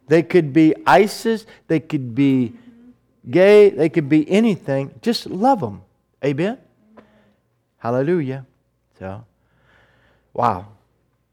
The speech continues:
So, God desired family. And so we all have that. We seek that. We got on that out of that seeking family. Okay? Write, write, write,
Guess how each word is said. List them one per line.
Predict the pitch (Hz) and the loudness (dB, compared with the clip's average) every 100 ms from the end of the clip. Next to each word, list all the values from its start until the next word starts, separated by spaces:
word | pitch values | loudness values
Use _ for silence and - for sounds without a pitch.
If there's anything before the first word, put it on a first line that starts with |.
| _ _ _ _ _ _ | _ _ _ _ _ _
So, | - 143 107 | -6 -6 -4
God | 151 175 165 | -4 -2 -2
desired | 175 175 165 156 | -2 0 0 -2
family. | - 151 135 107 104 - | -4 -6 -6 -8 -16 -18
And | 110 | -8
so | 156 | -6
we | 151 175 | 0 0
all | 165 | 0
have | 151 165 135 | -2 -4 -4
that. | 113 | -6
We | 135 139 | -6 -6
seek | - 165 - | -4 -6 -6
that. | 104 95 | -12 -10
We | 113 | -4
got | 131 147 | 0 0
on | 139 | 0
that | 127 123 127 | -2 -6 -6
out | 120 | -6
of | |
that | 110 - | -6 -10
seeking | - 127 123 110 | -10 -14 -12 -14
family. | - 113 104 92 98 _ _ - _ _ _ _ _ _ _ 107 | -12 -12 -12 -16 -20 _ _ -20 _ _ _ _ _ _ _ -20
Okay? | - 120 117 - _ | -12 -12 -12 -16 _
Write, | 147 165 | -2 -2
write, | 156 165 | 0 -4
write, | 165 | -4